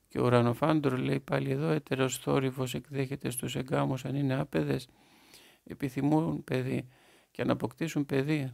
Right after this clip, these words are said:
πώς θα το θρέψουν, και τη γυναίκα πώς θα την υπερασπιστεί αν χρειαστεί. Και επιμέλεια οίκου και προστασία εργατών και υπαλλήλων και βλάβες στα συμβόλαια και διαπληκτισμοί με γείτονες και συμπλοκές στα δικαστήρια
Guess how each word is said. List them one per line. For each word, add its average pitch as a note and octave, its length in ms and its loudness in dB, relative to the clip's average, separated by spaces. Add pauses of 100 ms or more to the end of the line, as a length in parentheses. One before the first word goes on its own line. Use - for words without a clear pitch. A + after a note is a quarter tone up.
(120)
πώς C#3+ 180 -6
θα D3 120 -2
το D3+ 140 -4
θρέψουν, - 540 -2
και - 120 -8
τη - 140 -8
γυναίκα C#3+ 420 -2
πώς C3 200 -6
θα B2+ 120 -6
την C3 160 -4
υπερασπιστεί C3 640 -4
αν B2+ 140 -4
χρειαστεί. C3 560 -4 (920)
Και - 120 -10
επιμέλεια D3+ 580 2
οίκου D3 260 -4
και - 140 -12
προστασία C3 560 -4
εργατών C3+ 480 0
και C#3 120 -6
υπαλλήλων C#3+ 540 -2
και C3 120 -8
βλάβες C#3 400 0
στα C#3 140 -6
συμβόλαια C#3 460 -2
και C3 180 -8
διαπληκτισμοί C3 680 -4
με C3+ 140 0
γείτονες C3+ 440 -2
και C3+ 140 -12
συμπλοκές C#3 480 -4
στα C#3 140 -6
δικαστήρια C3+ 680 -2